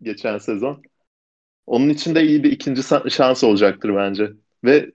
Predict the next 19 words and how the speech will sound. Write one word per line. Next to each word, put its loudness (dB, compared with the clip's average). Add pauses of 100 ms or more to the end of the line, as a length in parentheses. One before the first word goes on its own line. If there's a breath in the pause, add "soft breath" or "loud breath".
hani -4
kesinlikle -2
kötü 0
bir 0
pilot -2
değil. 0
Ben 2
Formula 0
iki -6
zamanından -2 (420)
takip -2
ediyordum. -4 (1080)
Ee, -4 (2500)
herhangi 0
bir -2
akademi -2 (960)
de 4
olmadığı 2
için, -4